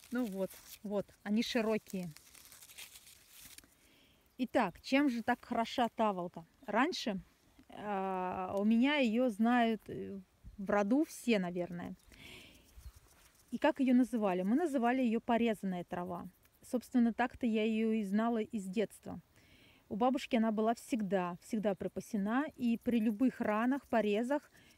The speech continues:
и всегда её использовали. Если вы порезались ножом,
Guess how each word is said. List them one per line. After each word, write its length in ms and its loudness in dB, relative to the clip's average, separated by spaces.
и 100 -4
всегда 360 -2
её 520 -2
использовали. 680 -4
Если 280 0
вы 80 -2
порезались 480 0
ножом, 400 0